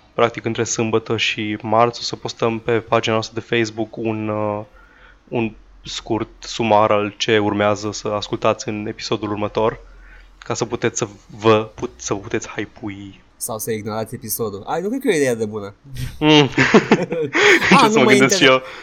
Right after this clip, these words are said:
Speaker 2: nim-, nu mă interesează nimic, a, skip.
Speaker 1: Da. Uh, pe lângă asta, săptămâna asta n-am apucat să mă joc nimic din vari motive.
Speaker 2: Mhm.
Speaker 1: Uh, am jucat puțin Mass Effect trei și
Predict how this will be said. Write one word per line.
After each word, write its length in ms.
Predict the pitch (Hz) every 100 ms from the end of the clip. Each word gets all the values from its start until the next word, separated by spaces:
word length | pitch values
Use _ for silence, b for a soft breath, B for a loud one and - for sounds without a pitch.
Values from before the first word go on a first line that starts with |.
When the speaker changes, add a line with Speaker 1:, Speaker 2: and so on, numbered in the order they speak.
| B
Speaker 2:
nim-, 340 | 180 202 214 214
nu 80 | 247
mă 140 | 269
interesează 540 | 262 233 220 226 214
nimic, 580 | 202 190 175 247 320 -
a, 300 | 240 220 190
skip. 420 | - - 277 339 -
Speaker 1:
Da. 340 | 160 131 196 - - - B B B B B -
Uh, 380 | - 131 135 131 -
pe 80 |
lângă 200 | 175 240
asta, 240 | 120 113 165
săptămâna 500 | - 123 127 110 104
asta 260 | 104 - 131
n-am 140 | 131
apucat 260 | 143 127 117
să 100 | 113
mă 100 | 104
joc 240 | 107 -
nimic 400 | 107 98 107 143
din 340 | 113 104 98 - - -
vari 460 | - 101 107 104 95
motive. 760 | 95 95 - 104 92 95 110 151 - b b b b b b _ - - - -
Speaker 2:
Mhm. 280 | - 143 143
Speaker 1:
Uh, 640 | 120 113 110 107 107 107 120 127
am 200 | - 185
jucat 240 | 160 165 147
puțin 300 | - - 113
Mass 220 | 110 104
Effect 280 | - 110 -
trei 440 | - 113 113 113
și 580 | 113 - - 104 101 104